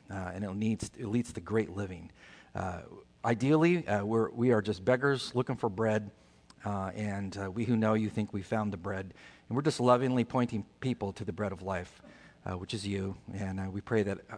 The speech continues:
what we say today might be clear and powerful and used by the Spirit,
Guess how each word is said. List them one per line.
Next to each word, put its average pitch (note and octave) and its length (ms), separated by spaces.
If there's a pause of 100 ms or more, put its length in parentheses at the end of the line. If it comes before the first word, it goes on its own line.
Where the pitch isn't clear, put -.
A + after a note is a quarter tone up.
what A2+ 180
we G#2+ 60
say A#2+ 180
today G#2+ 200
might G#2+ 240
be G2 220 (400)
clear D3 640
and G2+ 180
powerful A2+ 580
and F#2+ 140
used G2+ 200
by G2+ 120
the F#2 120
Spirit, F#2 400